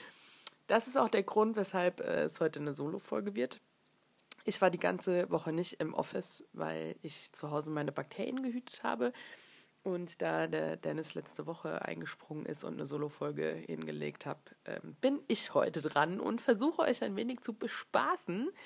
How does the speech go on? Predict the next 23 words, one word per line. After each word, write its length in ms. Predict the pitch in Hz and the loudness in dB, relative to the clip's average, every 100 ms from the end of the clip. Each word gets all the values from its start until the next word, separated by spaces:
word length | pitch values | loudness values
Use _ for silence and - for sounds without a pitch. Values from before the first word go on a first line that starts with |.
| - - - - | -14 -12 -14 -6
mit 220 | 220 - | -2 0
meinen 300 | 269 254 240 | 4 4 4
neuesten 520 | 226 262 359 - 302 | 4 2 2 2 0
Erkenntnissen, 920 | 277 - - 233 277 226 233 - 247 330 - - - - - | 0 -2 2 2 2 0 2 2 2 2 2 0 0 -10 8
<laughs> 480 | 302 262 294 - - | 10 10 6 -8 -4
die 60 | 262 | -4
ich 180 | - | -2
erst 240 | 285 269 - | -2 -4 -4
gestern 320 | 320 - 339 | -4 0 -2
Abend 340 | - 285 294 254 | 0 0 0 0
beziehungsweise 580 | 240 - 240 233 226 233 | -4 -4 -4 0 2 2
heute 200 | 233 247 | 2 0
Mittag 560 | 262 339 226 185 - | -2 2 2 2 -2
gewonnen 540 | - 143 120 - 147 143 | -6 -2 -2 -2 -4 -6
habe, 440 | - - 160 269 - - - - - _ _ - - | -6 -2 0 0 -2 -18 -18 -18 -20 _ _ -20 2
als 340 | 190 208 214 - | 6 6 4 2
ich, 340 | 214 - - | 0 0 0
ähm, 260 | 208 196 202 | 0 0 0
den 160 | 196 | -2
gestrigen 400 | 185 202 - 208 | 0 -2 -2 -6
Abend 460 | - 185 180 165 - | 0 2 2 -2 -6
reflektiert 580 | 143 - - - - - | -8 -8 -12 -10 -10 -6
hab. 160 | - | -8